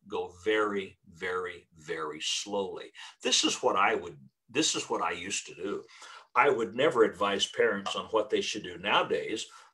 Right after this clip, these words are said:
because of all the dangers and threats from the law. But back in the day when I used to do this, I would just slow the process down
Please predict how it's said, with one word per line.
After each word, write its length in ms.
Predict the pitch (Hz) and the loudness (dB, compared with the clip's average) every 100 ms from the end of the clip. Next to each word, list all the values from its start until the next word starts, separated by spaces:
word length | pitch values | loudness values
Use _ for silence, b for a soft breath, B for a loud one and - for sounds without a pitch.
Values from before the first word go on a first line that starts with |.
| _ | _
because 320 | 104 110 107 | -8 -6 -4
of 80 | 98 | 0
all 240 | 107 113 | 4 4
the 80 | 95 | 2
dangers 560 | 78 92 113 95 87 - | -2 -2 -2 -6 -6 -8
and 100 | 85 | -8
threats 280 | - 107 - | -4 -2 -2
from 220 | - 82 | -6 -8
the 100 | 82 | 0
law. 400 | 107 127 80 - B B | 6 6 4 -4 B B
But 160 | - 180 | 0 6
back 240 | 233 240 | 6 8
in 100 | 185 | 4
the 120 | 135 120 | 4 4
day 200 | 131 113 | 4 4
when 200 | 117 110 | 0 -2
I 100 | 120 | 0
used 300 | 117 98 - | 0 -4 -8
to 100 | 90 | -10
do 160 | 90 | -6
this, 240 | 82 - - | -2 -2 0
I 140 | 113 104 | 0 2
would 180 | 104 | 0
just 380 | 101 104 - - | -2 2 2 2
slow 500 | 107 110 131 135 131 | 4 6 8 8 6
the 140 | 120 104 | 4 -2
process 680 | - 101 101 - 92 90 | 0 0 0 -4 -4 -6
down 460 | - 92 90 90 | -6 -6 -6 -6